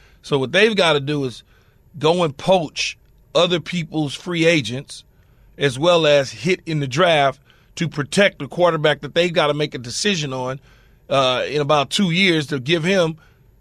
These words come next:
more money than God. And so in order to do that, you need to protect him, or else he'll never make it there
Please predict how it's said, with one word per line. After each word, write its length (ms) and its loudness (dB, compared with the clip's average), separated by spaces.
more 280 4
money 300 2
than 180 -2
God. 440 0
And 200 -4
so 320 2
in 80 0
order 260 4
to 100 -4
do 260 0
that, 320 2
you 220 0
need 220 2
to 40 -10
protect 500 -2
him, 100 -12
or 60 2
else 180 0
he'll 120 4
never 260 4
make 280 2
it 160 -6
there 300 -8